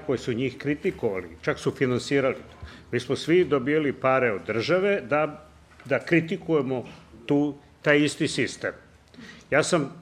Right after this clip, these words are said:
nikad nisam bio cenzu-, jedan put sam bio cenzurisan, to je zanimljiva situacija. E, moj film koji je možda najnaivniji od svih tih filmova, Majstori, majstori, je bio zabranjen izvesno vreme zbog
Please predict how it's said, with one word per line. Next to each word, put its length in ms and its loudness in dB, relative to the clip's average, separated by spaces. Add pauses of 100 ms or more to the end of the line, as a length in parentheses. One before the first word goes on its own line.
(120)
nikad 380 2
nisam 280 -2
bio 140 0
cenzu-, 340 -2
jedan 460 4
put 140 -4
sam 160 -6
bio 160 -2
cenzurisan, 640 -2
to 60 2
je 140 2 (300)
zanimljiva 440 4
situacija. 880 0 (420)
E, 180 0
moj 300 2
film 260 2
koji 200 2
je 80 -6
možda 280 -2
najnaivniji 640 4
od 80 -6
svih 220 -2
tih 180 -4
filmova, 400 0
Majstori, 480 -2
majstori, 640 0 (460)
je 120 2
bio 460 6 (640)
zabranjen 880 6 (180)
izvesno 480 0
vreme 420 4
zbog 380 4